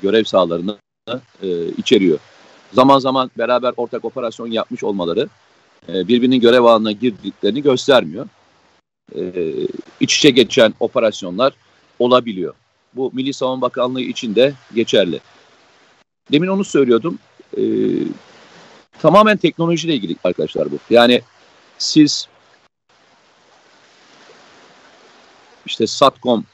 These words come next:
e, veya işte uydu diyelim, uydu kontrollü, e, sihalar kullanmaya başladığınız, e, andan itibaren olay nereye doğru gidiyor? Menzile. Menzil nedir? Üzerindeki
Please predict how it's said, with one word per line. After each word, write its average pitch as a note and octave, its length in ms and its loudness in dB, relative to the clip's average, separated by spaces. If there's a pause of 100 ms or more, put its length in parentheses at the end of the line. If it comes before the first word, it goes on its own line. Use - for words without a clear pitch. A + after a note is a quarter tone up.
(320)
e, - 80 -20 (640)
veya F#2+ 260 6
işte - 300 -2
uydu G#2+ 300 0
diyelim, E2+ 340 2
uydu G#2+ 400 4 (340)
kontrollü, G#2+ 640 2 (500)
e, G#2 160 0
sihalar C#3 460 0
kullanmaya A2 520 -4
başladığınız, A2 720 -6 (320)
e, F2+ 120 -6
andan B2+ 460 2
itibaren E2+ 580 -10 (1200)
olay C3+ 300 2
nereye C#3+ 240 -2
doğru E2+ 200 -6
gidiyor? G2 340 -8 (720)
Menzile. C#3 480 0 (680)
Menzil B2+ 480 -6
nedir? C#3 360 -6 (600)
Üzerindeki B2+ 600 0